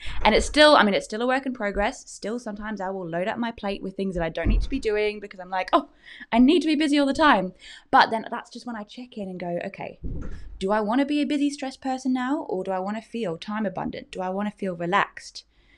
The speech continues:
And if I prefer to feel relaxed, what can I delegate? What other things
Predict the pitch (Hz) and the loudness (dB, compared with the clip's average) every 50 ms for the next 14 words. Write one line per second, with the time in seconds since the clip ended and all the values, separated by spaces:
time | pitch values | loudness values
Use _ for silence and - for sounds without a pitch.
0 | _ - - - - _ - 175 185 185 190 180 180 180 - 208 - 277 277 254 | _ -20 -20 -20 -20 _ -2 2 4 4 4 4 2 0 0 2 4 4 4 4
1 | 254 226 208 202 208 208 196 190 - - - - 190 196 - - - 196 185 175 | 4 0 0 2 2 2 2 2 0 -4 -8 -6 -4 -4 -4 -4 -6 -8 -6 -4
2 | 170 160 151 143 - - 139 - - 185 202 226 - 226 220 208 208 - 185 175 | -2 -2 -2 -4 -4 -6 -6 -6 -6 -2 -2 -2 0 0 -2 -2 -2 -2 -2 -2
3 | 175 175 170 - - | -2 -2 -4 -6 -12